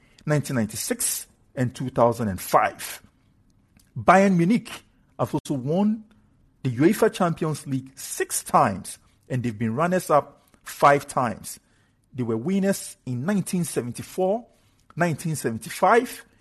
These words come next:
nineteen seventy-six, two thousand and one, twenty thirteen,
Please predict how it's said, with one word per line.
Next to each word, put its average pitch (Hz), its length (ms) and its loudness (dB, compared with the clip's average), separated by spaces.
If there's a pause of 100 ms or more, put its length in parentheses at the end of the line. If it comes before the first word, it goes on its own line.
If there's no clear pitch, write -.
(180)
nineteen 151 360 -4
seventy-six, - 840 -8 (360)
two 185 160 -4
thousand 160 420 0
and 113 180 -6
one, 208 380 0 (520)
twenty 170 300 -2
thirteen, 226 800 0